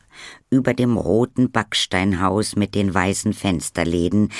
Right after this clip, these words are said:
in dem Jonathan mit dem Hamster Speedy lebte. Ach ja, und mit den Eltern, Herrn und Frau Schreckster. Ihr werdet sie hoffentlich nicht kennenlernen. Und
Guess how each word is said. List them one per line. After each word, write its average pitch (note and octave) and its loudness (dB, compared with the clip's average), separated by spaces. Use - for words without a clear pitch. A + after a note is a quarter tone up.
in F#2+ 2
dem F#2+ 4
Jonathan G#2+ 2
mit G#2 0
dem G#2 0
Hamster F2+ -2
Speedy D2+ -4
lebte. D#2+ -6
Ach - -4
ja, G#2 0
und F2+ -6
mit E2 -4
den D2+ -6
Eltern, - -4
Herrn G#2+ 2
und D#2 -6
Frau D#2+ -2
Schreckster. - -6
Ihr B2+ -2
werdet D3 -6
sie B2+ 0
hoffentlich G#2+ -6
nicht C#3 -4
kennenlernen. G2+ -2
Und B2 2